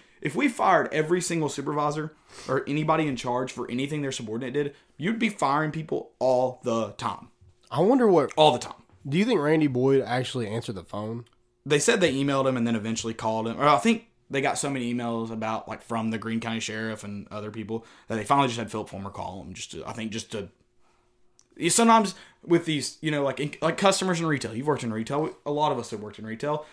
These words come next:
Speaker 1: Sometimes you just go out there, smile, and say, "I'm so sorry."
Speaker 2: I'll, I'll tell
Speaker 1: That's
Speaker 2: you,
Speaker 1: it. You just got, you just
Speaker 2: I'll
Speaker 1: got
Speaker 2: tell you exactly what that Greene County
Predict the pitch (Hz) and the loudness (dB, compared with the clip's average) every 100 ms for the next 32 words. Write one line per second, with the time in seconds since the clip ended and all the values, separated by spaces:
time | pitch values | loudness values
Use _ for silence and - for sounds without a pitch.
0 | - 196 208 202 175 160 135 143 143 135 | -4 0 2 2 2 -2 -2 0 0 0
1 | 139 135 147 139 139 131 120 107 117 113 | -4 -4 -6 -2 -2 -2 -4 -6 -6 -8
2 | - 110 107 95 - - _ _ _ _ | -8 -8 -8 -10 -12 -16 _ _ _ _
3 | _ _ _ - 147 175 190 202 226 269 | _ _ _ 0 6 8 10 12 12 12
4 | - 190 220 262 - 233 254 151 233 247 | 10 4 6 6 4 2 2 4 6 8
5 | 214 165 135 127 139 151 165 151 127 131 | 8 6 2 -2 -2 -2 -2 -2 0 0
6 | 123 123 113 117 117 117 110 | 0 -2 0 -2 -2 -4 -8